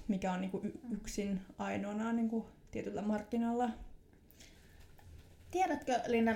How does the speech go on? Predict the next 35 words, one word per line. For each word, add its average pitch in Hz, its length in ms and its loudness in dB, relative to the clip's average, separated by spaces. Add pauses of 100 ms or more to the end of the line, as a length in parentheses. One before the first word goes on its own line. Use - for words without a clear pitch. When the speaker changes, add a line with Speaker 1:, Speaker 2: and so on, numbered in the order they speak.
Speaker 2:
minä 254 260 8
vuonna 208 200 2
Systembolaget 156 920 0
on 190 100 0
perustettu? 196 720 2 (640)
Speaker 1:
No 226 120 4
siis 220 260 0
mä 233 140 6
en, 233 60 4 (120)
itse 220 60 -2
asiassa 226 160 4
mulla 226 140 10
ei 208 60 6
mitään 196 300 -2
tietoa. 226 300 -4 (260)
Sä - 120 2
oot, 269 100 8
Speaker 2:
Okei. 277 80 2
Speaker 1:
sä 294 80 6
oot 247 80 10
se, 285 60 8
joka 254 160 8
on 214 180 8 (300)
tehnyt 208 260 4
sen 202 160 2
fact-checkin 196 640 -4
tässä. 214 240 -6 (160)
Speaker 2:
Joo, 190 200 6
no 220 280 4
siis 262 220 4
vuonna 269 300 8 (340)
tuhat 208 180 2
yhe-, 214 240 4 (200)
yh-, 294 200 4 (200)
yh-, - 180 2